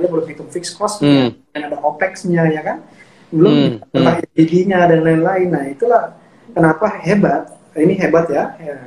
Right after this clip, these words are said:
Speaker 1: P T Harapan Bangsa
Speaker 2: Hmm.
Speaker 1: ini hadir untuk membantu U M K M konvensional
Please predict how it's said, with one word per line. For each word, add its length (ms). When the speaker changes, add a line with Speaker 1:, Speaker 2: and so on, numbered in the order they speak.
Speaker 1:
P 80
T 80
Harapan 320
Bangsa 320
Speaker 2:
Hmm. 160
Speaker 1:
ini 160
hadir 400
untuk 320
membantu 640
U 80
M 160
K 80
M 320
konvensional 560